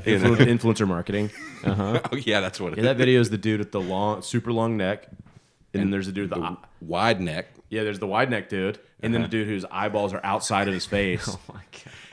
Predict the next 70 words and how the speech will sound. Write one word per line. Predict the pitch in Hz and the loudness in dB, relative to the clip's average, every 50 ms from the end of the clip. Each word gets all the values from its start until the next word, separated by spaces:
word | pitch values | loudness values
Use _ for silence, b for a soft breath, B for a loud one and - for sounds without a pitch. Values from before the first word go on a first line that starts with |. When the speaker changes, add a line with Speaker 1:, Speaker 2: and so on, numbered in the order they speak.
| - - | -20 -8
Speaker 2:
So | - - 123 | -2 0 0
Speaker 1:
And | 117 117 | 0 0
Speaker 2:
the | 120 | -2
dude, | 117 135 143 - 104 | 0 -2 -2 0 -2
there's | 123 131 127 127 | -4 -4 -2 -2
dude | 135 135 131 | -2 0 2
having | 127 120 120 113 | 2 4 4 2
a | 101 | 2
neck | 95 95 104 113 123 - 107 | 2 4 2 2 2 2 2
off, | 95 90 92 92 - | 4 4 2 2 2
and | 104 101 | 0 0
the | 95 | 4
dude | 92 107 110 | 6 6 6
with | 104 98 | 6 6
the | 87 | 2
big | 107 101 101 | 2 4 6
eyes | 98 101 110 110 104 | 8 8 8 8 6
looks | 113 104 | 2 0
at | 110 | 0
the | 110 113 | -2 -2
camera. | 107 - 107 107 107 104 101 101 - | 0 0 2 2 2 2 0 0 -2
It's | - 113 - - | -2 -4 -4 -4
just | 117 104 80 - - | -4 -4 -6 -8 -10
chaos. | - - 90 95 90 80 78 76 78 - | -12 -10 -8 -6 -6 -6 -8 -10 0 2
Speaker 1:
And | 123 131 | 4 6
there's | 143 143 143 127 | 8 8 6 6
a | 127 117 | 2 2
dude | 113 127 113 | 4 4 4
with | 101 90 | 4 0
no | 92 98 95 | 0 -2 -2
chin. | 90 - - 120 117 120 113 104 95 101 110 110 | -2 -2 -2 0 0 0 0 0 -2 -4 -4 -2
It's | 107 110 | 0 0
Speaker 2:
Yeah. | 107 98 90 | 0 2 2
Speaker 1:
like, | - 110 98 | 2 0 2
what's | 107 120 120 - | 2 0 0 2
going | - 117 107 95 101 | 0 0 2 2 2
on | 104 110 107 98 | 4 4 4 2
in | 95 87 90 | 2 0 0
this | 87 110 | 2 4
Speaker 2:
It | |
looks | 120 131 123 120 | 6 6 8 8
Speaker 1:
room? | 113 - | 8 8
Speaker 2:
like | |
a | 123 117 107 | 8 6 6
Speaker 3:
Wait, | - - - | 8 8 8
is | 117 135 | 6 8
Speaker 2:
Ripley's | 123 123 120 107 | 10 8 8 8
Speaker 3:
this | 98 92 | 8 4
Speaker 2:
Believe | 104 107 107 101 | 4 6 6 6
It | 98 98 | 6 6
or | 98 | 4
Not | 95 90 92 92 90 87 | 4 4 4 2 2 0
Speaker 1:
It | 151 - | -2 -2
does. | - - 160 | -2 0 0
Speaker 2:
exploded | 147 - 110 104 101 120 139 | 2 4 6 6 6 6 6
Speaker 3:
Is | 131 | 6
this | 147 170 190 | 6 6 6
Speaker 2:
in | 180 | 6
that | 151 | 6
Speaker 3:
a | 131 | 6
Speaker 2:
room. | 117 107 98 | 4 4 4
Speaker 3:
re-, | 104 110 123 131 | 4 4 4 4
a | 78 120 110 | 4 2 2
real | 104 98 95 101 113 123 139 147 151 151 - | 2 2 4 4 6 6 6 6 6 4 2
gathering | - 117 139 143 147 151 165 165 160 | -2 -4 -2 0 0 0 0 0 0
of | 156 156 | -2 -2
people | - 165 160 160 170 160 | -2 -2 -2 0 0 0
or, | 120 104 123 120 | 2 2 2 2
like, | 113 110 104 104 | 2 2 0 0
a | 107 95 87 | -2 -2 -2